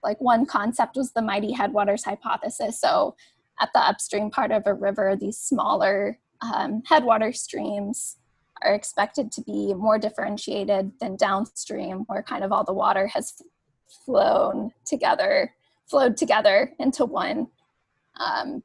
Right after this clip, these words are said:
channel where we expect more mixing, um, between populations. Um, and then because the water's flowing in one direction, a lot of people have predicted that as you go downstream in a river, genetic diversity will increase because there's gonna be more downstream dispersal than upstream.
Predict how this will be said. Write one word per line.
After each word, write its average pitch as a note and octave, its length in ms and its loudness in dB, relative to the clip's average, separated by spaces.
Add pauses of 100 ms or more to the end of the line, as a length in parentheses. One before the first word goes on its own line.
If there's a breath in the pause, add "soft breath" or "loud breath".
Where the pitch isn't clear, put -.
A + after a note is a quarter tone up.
(140)
channel G#3+ 680 0 (100)
where - 120 0
we - 100 0
expect - 480 -6
more - 440 -4
mixing, - 640 -4 (240)
um, G#3 240 -4
between - 360 -12
populations. - 1080 -12 (540)
Um, A#3 360 -2
and G#3+ 160 0
then G3+ 140 -4
because - 280 -4
the A#3+ 80 -4
water's G3+ 320 0
flowing G3 340 -2
in G3 120 -6
one G3 140 -6
direction, B3 720 2
a A#3 60 6
lot G3 180 4
of G#3 100 -12
people - 240 -4
have - 220 -6
predicted - 600 -6
that - 260 -2 (140)
as G3+ 160 -4
you A3 80 -4
go G3 160 0
downstream F#3+ 680 -6
in G3 100 -6
a - 80 -2
river, G#3 420 -4 (160)
genetic F#3 420 -6
diversity - 520 -6
will - 240 -6 (120)
increase C4+ 540 -2
because A#3 300 -8
there's G3+ 220 -6
gonna - 180 -8
be - 160 -10
more - 200 -10
downstream - 540 -8
dispersal - 540 -10
than - 180 -12
upstream. - 560 -14